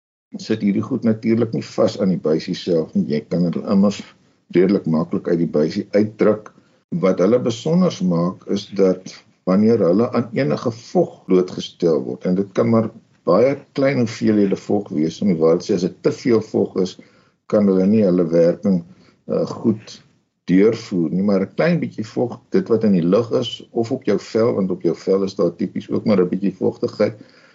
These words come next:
lei daartoe dat daar baie vinnige polymerisering is. So, miskien net weer beklemtoon dat binne in die buisie is hierdie goed nou nog in enkele monomere,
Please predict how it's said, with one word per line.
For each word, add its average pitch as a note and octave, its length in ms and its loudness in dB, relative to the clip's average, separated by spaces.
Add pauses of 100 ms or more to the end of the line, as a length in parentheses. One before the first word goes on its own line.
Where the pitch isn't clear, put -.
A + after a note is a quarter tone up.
(220)
lei G#2 280 2
daartoe C3+ 380 0
dat G#2 200 2
daar G#2+ 280 2
baie G#2+ 320 0
vinnige C#3+ 640 -4 (200)
polymerisering A#2+ 1200 2
is. - 140 -14
So, - 120 -6
miskien G2+ 560 -2
net A#2 160 2
weer A#2+ 180 0
beklemtoon A2+ 580 0
dat F#2 200 0
binne A2+ 240 2
in C3 80 0
die G2+ 160 2
buisie F2+ 480 0 (400)
is - 120 -8
hierdie G#2+ 220 0
goed A#2 280 -6
nou A#2 140 4
nog G2+ 360 0
in G#2 160 -2
enkele A2+ 380 2
monomere, F#2+ 840 2